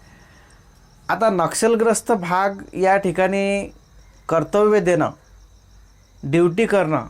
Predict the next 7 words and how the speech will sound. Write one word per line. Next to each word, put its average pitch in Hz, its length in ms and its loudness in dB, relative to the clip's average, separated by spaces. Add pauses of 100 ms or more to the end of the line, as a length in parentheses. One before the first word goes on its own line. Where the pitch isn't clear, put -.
म्हटलं 147 280 -2
म्हणजे 190 520 0 (1200)
खूप 196 220 -2
असं 196 180 0
अवघड 180 380 2
आहे 214 140 4
का? 214 140 0